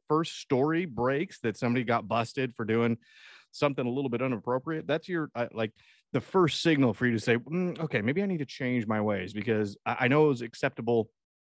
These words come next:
then, but I feel like maybe not so. And then when the second story breaks, that's when you go, "Okay,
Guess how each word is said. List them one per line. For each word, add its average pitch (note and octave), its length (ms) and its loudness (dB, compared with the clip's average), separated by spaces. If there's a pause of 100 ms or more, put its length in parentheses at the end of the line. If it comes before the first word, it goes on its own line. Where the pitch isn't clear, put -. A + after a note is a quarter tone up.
(760)
then, A#2+ 640 0 (460)
but B2 220 -2
I A#2 120 0 (300)
feel F4+ 480 0
like A#3 460 2
maybe G#3 640 -2
not G3+ 180 -2
so. - 140 -4
And C#3+ 180 2
then D3+ 140 4
when C3+ 120 4
the A2+ 80 0
second - 540 -4
story A#3+ 360 0
breaks, B3 380 0
that's D3 200 2
when D3+ 80 0
you B2+ 80 0
go, A#2+ 120 0
"Okay, A#2+ 320 -4